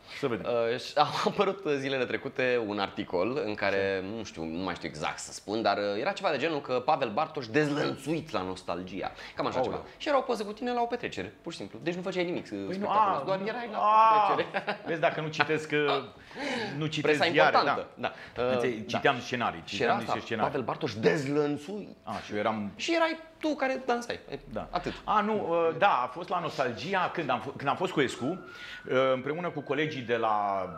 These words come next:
Speaker 1: Teatrul Stella Popescu și de la Teatrul Național, uh, Satiricus Ion Luca Caragiale din Chișinău, cei care au venit.
Speaker 2: Mm-hmm.
Speaker 1: Eram înainte, am, știu că am fost la repetiție sau la manga,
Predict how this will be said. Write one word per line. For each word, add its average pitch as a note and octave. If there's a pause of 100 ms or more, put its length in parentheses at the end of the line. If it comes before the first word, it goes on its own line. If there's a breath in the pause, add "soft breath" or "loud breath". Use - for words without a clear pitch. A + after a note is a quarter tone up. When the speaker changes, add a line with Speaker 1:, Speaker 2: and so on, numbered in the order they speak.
(120)
Speaker 1:
Teatrul B2+
Stella A#2+
Popescu G#2+
și F#2
de G2+
la G2 (180)
Teatrul G#2
Național, G2+
uh, G2 (600)
Satiricus G2
Ion G#2
Luca G2
Caragiale F2+
din F2
Chișinău, G2 (280 loud breath)
cei A#2
care G2
au E2+
venit. E3
Speaker 2:
Mm-hmm. -
Speaker 1:
Eram G#3+
înainte, G3 (140)
am, E3
știu -
că -
am F3
fost E3
la E3
repetiție C#3+
sau C#3
la C3+
manga, D3+